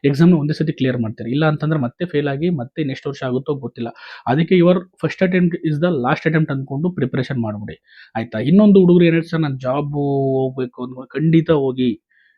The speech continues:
ಗೊತ್ತಾಗ್ತಿದೆ. ಯಾವ್ದಾದ್ರು, ಆ, ಪಾರ್ಟ್ ಟೈಮ್ ಜಾಬ್ ಆದ್ರೂ ಖಂಡಿತ ಹೋಗಿ. ಒಂದ್ three to four hours, five hours ಪ್ರಿಪರೇಷನ್ ಮಾಡೋ ತರ ಟೈಮ್ ಸಿಕ್ಕಿದ್ರೆ ಸಾಕು, ಎನಫ್. ಓದಿರೋರು already. "ಇಲ್ಲ ಸರ್, ನಾನು ಫ್ರೆಶ್, ನಾನು ಸಕ್-, ನಾನು ಈಗ ಡಿಗ್ರಿ ಮುಗಿಸ್ಕೊಂಡ್ ಬಂದಿದ್ದೀನಿ" ಅನ್ನೋರು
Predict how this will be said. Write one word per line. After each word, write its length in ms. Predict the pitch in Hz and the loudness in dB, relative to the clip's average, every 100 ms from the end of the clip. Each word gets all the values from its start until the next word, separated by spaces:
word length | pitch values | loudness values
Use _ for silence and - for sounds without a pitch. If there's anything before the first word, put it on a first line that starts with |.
| _ - | _ -12
ಗೊತ್ತಾಗ್ತಿದೆ. 420 | 135 127 - 120 | -10 -10 -8 -4
ಯಾವ್ದಾದ್ರು, 640 | 127 147 139 151 190 247 _ _ _ _ - | -2 0 0 2 0 0 _ _ _ _ -10
ಆ, 360 | 127 117 104 | -8 -6 -8
ಪಾರ್ಟ್ 340 | - - 143 151 | -10 -4 -2 2
ಟೈಮ್ 220 | 165 151 | 2 2
ಜಾಬ್ 180 | 147 139 | 0 -2
ಆದ್ರೂ 340 | 131 139 175 | -4 -6 -8
ಖಂಡಿತ 580 | 180 _ _ 131 143 135 | -12 _ _ -4 -4 -2
ಹೋಗಿ. 440 | 127 120 170 220 _ | -4 -2 -4 -4 _
ಒಂದ್ 180 | 135 131 | -14 -8
three 240 | 170 202 | -2 0
to 180 | 196 214 | 0 -2
four 240 | - 160 | -4 -4
hours, 240 | 147 170 180 - - - _ - | 0 0 0 -10 -20 -20 _ -4
five 100 | 139 | -2
hours 160 | 156 - | -2 -4
ಪ್ರಿಪರೇಷನ್ 420 | 139 151 139 139 | -8 -4 -2 -2
ಮಾಡೋ 360 | 127 127 143 151 | -4 -2 -4 -6
ತರ 100 | 135 | -10
ಟೈಮ್ 260 | 139 123 131 | -6 -6 -6
ಸಿಕ್ಕಿದ್ರೆ 320 | - 131 127 | -8 -6 -6
ಸಾಕು, 380 | - 113 - 170 | -4 -6 -2 -2
ಎನಫ್. 340 | 120 123 - - | -2 -6 -8 -2
ಓದಿರೋರು 420 | 147 143 131 113 | 0 2 0 -2
already. 260 | 110 110 120 - - - - | -6 -8 -10 -12 -20 -16 -2
"ಇಲ್ಲ 160 | 139 | 0
ಸರ್, 180 | 170 170 | 2 2
ನಾನು 160 | 165 151 | 2 0
ಫ್ರೆಶ್, 520 | 131 123 - 180 175 | -4 -6 2 4 4
ನಾನು 140 | 143 123 | 2 -2
ಸಕ್-, 460 | 123 _ _ - | -8 _ _ -16
ನಾನು 140 | 135 131 | -8 0
ಈಗ 280 | 170 156 | 0 0
ಡಿಗ್ರಿ 220 | 139 143 160 | -2 2 4
ಮುಗಿಸ್ಕೊಂಡ್ 380 | 151 - 147 | 2 -2 -4
ಬಂದಿದ್ದೀನಿ" 280 | 135 127 123 | -2 -2 -2
ಅನ್ನೋರು 420 | 120 120 170 247 | -2 -2 -4 -6